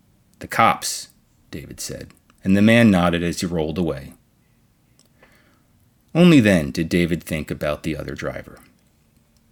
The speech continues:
who hadn't exited his car yet. Few things infuriated David more than drivers who didn't or couldn't or wouldn't follow stop sign code.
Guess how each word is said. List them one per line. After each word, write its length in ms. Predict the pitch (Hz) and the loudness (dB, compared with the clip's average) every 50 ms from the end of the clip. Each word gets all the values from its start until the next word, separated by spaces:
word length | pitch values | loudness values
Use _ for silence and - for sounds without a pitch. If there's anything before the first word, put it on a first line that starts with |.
| _ _ _ _ _ _ _ _ _ _ _ - - - | _ _ _ _ _ _ _ _ _ _ _ -20 -10 -6
who 100 | - 101 | -4 -4
hadn't 460 | 92 - 98 95 92 92 92 87 - - | -2 0 0 0 2 0 0 -2 -4 -6
exited 460 | 90 85 80 73 78 76 78 76 67 | -8 -8 -8 -8 -10 -10 -10 -10 -12
his 180 | - - 71 - | -12 -16 -16 -14
car 260 | - - - 73 76 | -12 -10 -8 -8 -8
yet. 240 | 73 - - - - _ _ _ _ _ _ _ _ _ _ _ _ _ _ _ _ _ _ _ _ _ _ _ _ _ _ _ _ _ | -8 -10 -14 -16 -18 _ _ _ _ _ _ _ _ _ _ _ _ _ _ _ _ _ _ _ _ _ _ _ _ _ _ _ _ _
Few 260 | - - 147 165 160 | -8 -2 0 0 2
things 340 | 143 - 127 123 123 113 120 | 2 4 4 4 4 4 4
infuriated 760 | 131 131 127 - 110 101 98 95 95 95 98 98 98 101 98 | 4 2 2 2 0 0 0 2 2 2 2 2 0 0 -2
David 320 | 90 80 80 78 80 87 87 | -2 -4 -4 -4 -4 -4 -4
more 280 | 85 76 71 69 73 | -4 -4 -4 -6 -6
than 140 | 76 87 90 | -4 -4 -4
drivers 540 | 87 - 76 73 73 73 76 78 76 - - | -4 -4 -4 -6 -6 -8 -8 -10 -10 -8 -6
who 100 | 98 101 | -4 -4
didn't 560 | 98 87 78 71 - 80 80 - - - - - | -2 -2 -4 -4 -4 -8 -10 -10 -12 -18 -14 -10
or 160 | - 98 107 | -8 -8 -8
couldn't 480 | - - - 92 80 78 82 85 - - | -8 -6 -6 -4 -4 -4 -4 -6 -8 -8
or 180 | - 92 92 95 | -8 -6 -6 -4
wouldn't 500 | 87 82 82 76 76 80 78 - - - _ | -4 -4 -6 -6 -6 -8 -8 -10 -14 -20 _
follow 600 | - - - 87 76 71 73 78 78 80 85 - _ | -16 -8 -6 -4 -4 -4 -4 -6 -6 -8 -10 -12 _
stop 360 | - - - 80 73 73 - | -14 -10 -8 -8 -8 -8 -8
sign 420 | - - 80 76 73 73 71 67 - - | -10 -10 -10 -10 -10 -12 -14 -16 -18 -16
code. 360 | - - 78 71 71 - - | -12 -12 -12 -12 -12 -16 -18